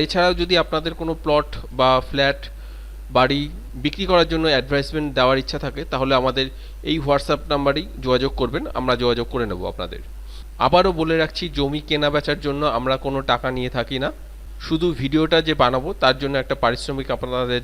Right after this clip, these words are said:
দিতে হবে, শুধু সেইটুকুর চার্জ দিলেই হবে, বাদবাকি ক্রেতা আর বিক্রেতারের ব্যাপার। তো এই প্লটটা যদি কেউ নিতে ইচ্ছা থাকে তাহলে আমাদের সাথে যোগাযোগ করুন।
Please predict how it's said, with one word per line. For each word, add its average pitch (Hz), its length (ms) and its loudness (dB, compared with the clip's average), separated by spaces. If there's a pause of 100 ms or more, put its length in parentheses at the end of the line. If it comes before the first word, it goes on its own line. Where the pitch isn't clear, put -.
দিতে 113 160 -6
হবে, 113 220 -2 (680)
শুধু 151 240 -2
সেইটুকুর 147 540 -4 (1000)
চার্জ 127 200 6 (100)
দিলেই 139 240 -2
হবে, 131 300 -2
বাদবাকি 127 560 2 (260)
ক্রেতা 139 300 4 (120)
আর 139 100 4
বিক্রেতারের 135 640 0
ব্যাপার। 95 300 -2 (360)
তো 151 80 2 (140)
এই 175 180 -2
প্লটটা 165 440 2
যদি 160 240 0 (120)
কেউ 156 140 0
নিতে 143 280 0
ইচ্ছা 151 220 0
থাকে 151 240 -6 (180)
তাহলে 143 300 4 (200)
আমাদের 131 340 0
সাথে 143 180 -4
যোগাযোগ 127 340 0
করুন। 131 220 -4